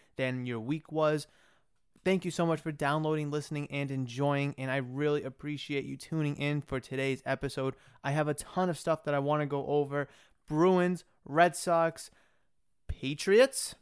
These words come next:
Got a little bit of news out of Foxborough, and then I also wanna touch on an N B A topic, not revolving around the Celtics. I'll get to that later in the show, but right now, I appreciate you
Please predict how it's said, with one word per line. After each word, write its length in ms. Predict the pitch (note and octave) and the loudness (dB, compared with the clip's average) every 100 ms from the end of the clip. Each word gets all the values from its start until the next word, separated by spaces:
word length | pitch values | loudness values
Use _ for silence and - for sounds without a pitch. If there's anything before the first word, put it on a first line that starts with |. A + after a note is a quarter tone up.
| _ _ _ - | _ _ _ 2
Got 140 | E3 | 4
a 20 | |
little 200 | E3+ F3+ E3 | 6 4 4
bit 180 | F3 | 4
of 80 | E3 | 4
news 240 | D#3+ E3+ D#3+ | 2 2 0
out 140 | D3 | -2
of 100 | C#3 | 0
Foxborough, 520 | D#3 D3 - D#3 D3 | 2 2 2 4 4
and 80 | D3+ | 4
then 80 | D3 | 2
I 80 | D3+ | 2
also 260 | F#3+ G3+ | 2 2
wanna 220 | A#3+ A#3 G#3+ | 2 2 0
touch 260 | - G3+ | -2 -2
on 140 | F#3+ F3 | -2 -2
an 80 | - | -4
N 200 | D#3+ F3+ | -4 -2
B 180 | E3+ D#3+ | -2 -2
A 100 | E3+ | -2
topic, 440 | - E3 E3 F#3 - _ - | 0 -2 0 -4 -6 _ -8
not 400 | C3 D#3 F#3 G3 | 0 2 2 2
revolving 480 | F#3 E3 E3 E3 | 2 6 6 4
around 240 | D3+ D3 D3 | 0 0 -2
the 60 | |
Celtics. 440 | B2+ D#3 D3+ E3+ - | -2 0 0 -2 -4
I'll 80 | C3+ | -4
get 200 | B2+ D#3 | -2 -6
to 100 | - | -2
that 320 | D3+ D#3 C#3 | -2 -2 -2
later 240 | C3+ D3+ D3+ | -2 0 0
in 200 | C3+ D3 | -2 -2
the 100 | C3 | -4
show, 380 | - C#3+ C#3+ C#3+ - - | -2 2 2 0 -12 -10
but 140 | - C#3+ | -4 -4
right 300 | D3 F#3+ E3+ | 0 0 0
now, 300 | F3 E3+ E3 - - | 0 0 0 -8 -8
I 100 | E3 | -2
appreciate 560 | F3 F3 G3+ F3+ F#3 F3 | -2 -2 -6 -4 -4 -4
you 200 | F3 | -6